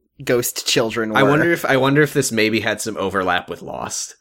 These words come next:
Speaker 1: Was Lost on
Speaker 2: Because
Speaker 1: during
Speaker 2: Margaret
Speaker 1: this
Speaker 2: was
Speaker 1: is
Speaker 2: gone for a while.
Speaker 1: This is two thousand nine. I thought Lost was over by then.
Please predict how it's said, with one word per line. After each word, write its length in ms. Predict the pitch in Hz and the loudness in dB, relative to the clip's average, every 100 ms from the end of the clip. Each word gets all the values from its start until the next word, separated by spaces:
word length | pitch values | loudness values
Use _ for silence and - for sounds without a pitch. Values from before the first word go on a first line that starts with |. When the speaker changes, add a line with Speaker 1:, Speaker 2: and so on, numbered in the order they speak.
| _ _ _ _ | _ _ _ _
Speaker 1:
Was 180 | 147 175 | -4 2
Lost 280 | 214 247 247 | 2 2 2
on 100 | 240 | 2
Speaker 2:
Because 160 | 131 | 4
Speaker 1:
during 80 | 151 | 6
Speaker 2:
Margaret 260 | 156 208 202 | 6 6 6
Speaker 1:
this 80 | 139 | 4
Speaker 2:
was 60 | 120 | 4
Speaker 1:
is 40 | |
Speaker 2:
gone 260 | 120 117 107 | 2 2 0
for 180 | 101 | 0
a 80 | 90 | 2
while. 320 | 85 82 69 180 | 2 0 0 0
Speaker 1:
This 160 | 214 | 2
is 100 | 370 | 2
two 200 | - 285 | 4 4
thousand 360 | 247 247 180 135 | 6 4 2 2
nine. 520 | 131 143 113 113 120 | 2 2 2 -2 -4
I 120 | - 180 | -4 -6
thought 200 | 247 120 | -6 0
Lost 260 | 123 127 | 0 0
was 180 | 104 95 - _ - | -6 -10 -16 _ -12
over 300 | 98 117 95 | -8 -6 -6
by 160 | 90 95 | -6 -6
then. 400 | 101 104 95 107 | -4 -6 -6 -12